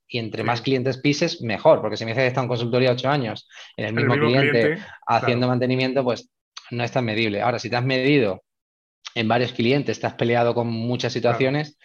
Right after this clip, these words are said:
Speaker 1: cuando vas a, a tu cliente final, pues ese bagaje te lo llevas y ese expertise te lo, te, te lo
Speaker 2: Sí.
Speaker 1: llevas, ¿vale?
Speaker 2: Total-,
Speaker 1: A-, hasta
Speaker 2: totalmente de
Speaker 1: ahí,
Speaker 2: acuerdo.
Speaker 1: hasta ahí creo que es fundamental. ¿Que paguen mejor o paguen peor? Pues habrá de todo.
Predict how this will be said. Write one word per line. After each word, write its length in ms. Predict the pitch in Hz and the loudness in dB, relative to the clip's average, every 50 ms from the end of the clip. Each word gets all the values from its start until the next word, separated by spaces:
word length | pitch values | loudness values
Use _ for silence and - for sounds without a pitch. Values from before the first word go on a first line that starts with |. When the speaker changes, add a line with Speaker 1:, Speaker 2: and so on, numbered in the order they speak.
| - - - - - - _ _ - | -20 -20 -20 -20 -20 -20 _ _ -2
Speaker 1:
cuando 260 | 131 127 123 117 117 | 0 2 4 4 4
vas 240 | 123 127 127 127 143 | 4 4 4 4 4
a, 540 | 139 135 135 135 131 131 131 127 - - | 4 6 6 6 6 6 6 4 2 2
a 80 | 127 123 | 0 0
tu 80 | 127 127 | -2 0
cliente 280 | 120 123 127 123 131 127 | 0 0 2 2 0 0
final, 380 | - 135 127 139 147 147 143 - | 0 0 0 0 0 0 -2 -2
pues 140 | - 107 - | -6 -6 -6
ese 160 | 104 - 127 | -4 -2 0
bagaje 420 | 117 113 110 - - 123 123 123 - - | 2 2 2 0 0 -2 -2 -2 -4 -4
te 100 | 120 113 | -2 -2
lo 80 | 107 | 0
llevas 280 | 107 110 120 127 127 117 | 0 0 2 0 0 -2
y 40 | 107 | -4
ese 120 | 107 110 | -6 -8
expertise 520 | 107 - - 110 104 - - 113 110 - | -8 -4 -4 -4 -4 -4 -6 -8 -6 -4
te 140 | - 131 117 | -2 -2 0
lo, 220 | 107 104 95 95 95 | 0 0 -2 -4 -6
te, 220 | - 98 87 - | -6 -6 -6 -4
te 100 | - 98 | -6 -6
lo 80 | 92 92 | -6 -4
Speaker 2:
Sí. 60 | 95 95 | -4 -4
Speaker 1:
llevas, 500 | 92 - 110 110 - _ _ _ _ _ _ _ _ _ | -4 -4 -6 -10 -16 _ _ _ _ _ _ _ _ _
¿vale? 300 | 120 117 107 95 104 127 | -14 -10 -8 -6 -6 -6
Speaker 2:
Total-, 200 | - 123 123 123 | -6 -6 -8 -6
Speaker 1:
A-, 320 | 120 117 - 101 101 113 113 | -6 -6 -6 -4 -4 -2 -4
hasta 100 | 117 117 | -4 -4
Speaker 2:
totalmente 380 | - 123 131 127 123 123 127 | -4 -4 -2 -2 0 0 0
de 60 | 135 123 | 0 0
Speaker 1:
ahí, 20 | |
Speaker 2:
acuerdo. 480 | 110 - 120 117 117 110 107 101 - _ _ _ _ - | -2 -4 -6 -6 -6 -8 -12 -14 -16 _ _ _ _ -12
Speaker 1:
hasta 240 | - 117 - - 113 | -10 -8 -6 -4 -4
ahí 80 | 117 104 | -2 0
creo 200 | 123 120 131 123 | 0 0 0 0
que 80 | 120 | 0
es 140 | 120 117 - - - - - - | -2 -4 -6 -10 -16 -20 -16 -10
fundamental. 720 | - 123 117 113 110 104 101 95 95 95 104 98 92 - - - _ _ - - - - - - - - _ _ _ _ _ _ _ - - _ _ - | -8 -6 -2 -2 -2 -4 -4 -6 -4 -4 -4 -4 -4 -6 -14 -20 _ _ -20 -20 -20 -20 -20 -20 -20 -20 _ _ _ _ _ _ _ -20 -20 _ _ 0
¿Que 160 | - 143 135 | 2 2 2
paguen 320 | - 147 151 165 175 175 170 | 4 2 4 4 4 4 2
mejor 300 | 170 156 - 165 160 160 | 2 2 4 4 6 6
o 60 | 160 | 6
paguen 320 | 151 156 156 156 156 147 - | 6 4 4 2 0 0 4
peor? 360 | 151 156 165 160 135 - - - | 6 6 8 8 6 4 -2 -16
Pues 220 | - - - - - - | -18 -16 -16 -16 -10 -4
habrá 220 | - 101 101 104 | -2 -2 0 0
de 100 | 101 95 | -2 -4
todo. 420 | 92 - 104 107 98 95 92 92 | -4 -4 -4 -4 -4 -6 -8 -10